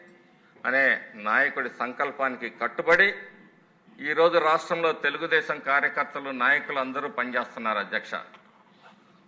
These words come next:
ఒక్క క్షణం, ఒక్క అవకాశం చ-,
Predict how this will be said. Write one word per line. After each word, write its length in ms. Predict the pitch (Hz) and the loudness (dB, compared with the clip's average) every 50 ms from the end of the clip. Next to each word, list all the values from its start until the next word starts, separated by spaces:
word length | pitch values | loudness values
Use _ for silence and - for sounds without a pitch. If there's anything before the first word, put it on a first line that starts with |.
| _ - | _ -6
ఒక్క 260 | 117 120 - - 175 | -6 -6 0 2 2
క్షణం, 600 | 165 - - - 170 180 190 190 165 - - - - - - - _ _ _ _ _ _ _ _ 123 | 2 4 4 4 6 6 6 4 4 0 -4 -12 -18 -20 -20 -20 _ _ _ _ _ _ _ _ -4
ఒక్క 260 | 143 151 - - 175 | -4 -4 0 2 4
అవకాశం 720 | 175 170 170 175 175 190 196 196 190 196 208 180 160 - - - 147 | 6 6 6 6 8 10 10 10 10 8 4 2 2 0 -2 0 0
చ-, 120 | 147 - | 0 0